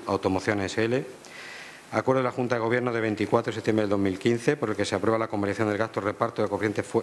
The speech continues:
correspondencia fuera del término municipal de Linares, por un importe de seis mil doscientos setenta y seis con cero dos, Sociedad Estatal de Correo y Telégrafo, Sociedad Anónima.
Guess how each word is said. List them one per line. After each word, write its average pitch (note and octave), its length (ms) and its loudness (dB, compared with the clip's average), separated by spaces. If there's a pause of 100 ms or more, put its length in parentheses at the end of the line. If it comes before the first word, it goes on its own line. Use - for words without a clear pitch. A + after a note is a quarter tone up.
(100)
correspondencia G#2+ 680 0
fuera G#2+ 200 2
del G2+ 80 -6
término G#2+ 200 2
municipal G2 300 0
de F#2 60 0
Linares, A#2 420 0 (480)
por A2+ 100 4
un A2+ 60 4
importe A#2 320 0
de D3 60 -4
seis G#2+ 180 2
mil A2+ 140 4
doscientos A#2 260 0
setenta G#2 180 2
y G2 40 2
seis G#2 160 0
con F#2+ 160 0
cero F#2 220 0
dos, C#3 180 2 (400)
Sociedad A2 340 0
Estatal A2 380 -2
de G#2 80 0
Correo G#2+ 260 0
y G#2+ 60 -2
Telégrafo, G2+ 420 0
Sociedad F#2 300 -2
Anónima. A#2+ 420 2